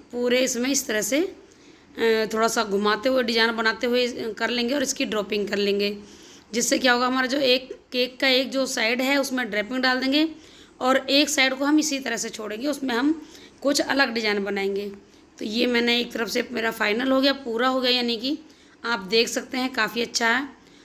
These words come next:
अब मैंने लिया है स्टार नोजल और उससे मैंने वाइट क्रीम से स्टार वाले जो फूल होते हैं, तो मैंने थोड़ा सा हैवी फूल बनाए और इसी तरह से मैंने पिंक कलर की क्रीम डालकर मैंने पिंक वाले फूल बना दिए। और अभी मैं स्टार नोजल से इसी तरह से राउंड करते हुए नीचे से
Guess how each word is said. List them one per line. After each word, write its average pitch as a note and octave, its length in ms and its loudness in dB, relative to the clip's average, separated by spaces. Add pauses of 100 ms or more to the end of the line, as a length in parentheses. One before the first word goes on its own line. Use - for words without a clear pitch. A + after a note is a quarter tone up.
(160)
अब C4 120 2
मैंने C4+ 260 4
लिया C4 280 2
है C4 140 2
स्टार B3+ 320 0
नोजल B3 380 -4
और A#3+ 180 -4
उससे A#3+ 280 -6
मैंने A#3+ 220 0
वाइट A#3+ 320 0
क्रीम A#3+ 300 -2
से D4+ 340 0 (520)
स्टार B3 440 2
वाले A#3 640 0
जो A3 360 -4
फूल B3 320 -2
होते B3+ 200 0
हैं, B3+ 460 2 (320)
तो G#3 100 -6
मैंने G#3+ 280 0
थोड़ा A3 200 0
सा A3 120 0
हैवी G#3 280 2
फूल A#3+ 200 -2
बनाए A#3+ 340 0
और A#3+ 140 0
इसी A3+ 180 -4
तरह G#3+ 160 -2
से G#3 100 -4
मैंने A3 320 0 (640)
पिंक C4 260 2
कलर A#3+ 180 2
की A#3+ 100 0
क्रीम A#3 300 -2
डालकर G#3+ 320 2
मैंने C#4 280 2
पिंक G3+ 300 -6
वाले G#3 200 -4
फूल G3+ 220 -8
बना G3 240 -6
दिए। G3+ 280 -6 (760)
और A#3+ 240 4
अभी B3 220 2
मैं C#4 220 0
स्टार B3+ 320 0
नोजल C4 260 -2
से B3+ 180 0
इसी B3+ 240 -2
तरह B3 200 -2
से A#3+ 200 -2
राउंड A3+ 320 0
करते A3 300 -6
हुए A#3+ 140 0
नीचे A#3 260 -2
से D4+ 320 -2